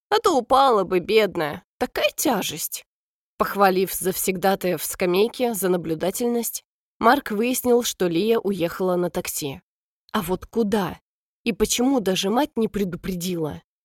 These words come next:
Это вопрос!» Пообещав бодрым старушкам коробочку конфет к чаю,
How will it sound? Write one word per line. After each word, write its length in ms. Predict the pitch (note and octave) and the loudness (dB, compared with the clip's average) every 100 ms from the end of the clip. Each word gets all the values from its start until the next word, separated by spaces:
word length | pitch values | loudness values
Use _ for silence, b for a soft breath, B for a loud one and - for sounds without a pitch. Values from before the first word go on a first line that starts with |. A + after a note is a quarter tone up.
| - | -2
Это 260 | G3 G3 | -2 0
вопрос!» 640 | G3+ G#3+ - F3+ D3+ - - _ _ _ _ _ _ _ - | 0 0 0 -6 -6 -10 -12 _ _ _ _ _ _ _ 4
Пообещав 580 | F#3+ F#3 F3+ G3+ G3 | 4 4 0 0 0
бодрым 400 | D#3+ F#3 F#3+ E3+ | 0 -2 0 0
старушкам 600 | E3 - F#3 G#3 - D#3+ D3+ | -2 -4 -4 -4 -4 -6 -4
коробочку 580 | F3+ G3 F3+ - - | -2 0 0 -4 -6
конфет 460 | E3 E3+ F3 F3+ - | -2 -2 -2 -4 -4
к 80 | - | -10
чаю, 420 | - F#3 A3+ A#3 | -2 0 0 -2